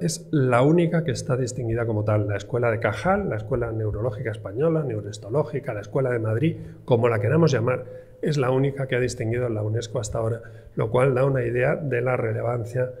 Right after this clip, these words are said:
que tiene en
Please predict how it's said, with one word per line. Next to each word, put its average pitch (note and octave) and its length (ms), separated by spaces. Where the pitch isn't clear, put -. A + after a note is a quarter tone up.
que B2 280
tiene A2 420
en G2+ 460